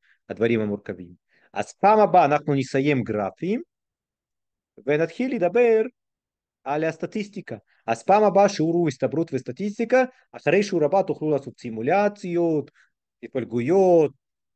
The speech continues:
גינומטרי, מה שלמדתם. כן. ואתם תראו, חברים, מה שחשוב בקורס R,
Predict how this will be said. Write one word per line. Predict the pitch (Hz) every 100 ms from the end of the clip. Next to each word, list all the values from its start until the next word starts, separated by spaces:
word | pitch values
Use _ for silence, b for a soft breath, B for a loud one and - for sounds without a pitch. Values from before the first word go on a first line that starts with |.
| 120
גינומטרי, | 120 135 131 180 196 147
מה | 131
שלמדתם. | 143 151 127 117 110 104 107 _ _ _ _ -
כן. | 92 _ _ _ -
ואתם | 135 233
תראו, | - 294 254 - _ _
חברים, | 156 180
מה | 175
שחשוב | 208 226 170 202
בקורס | 151 175 151
R, | 185 208 359 - -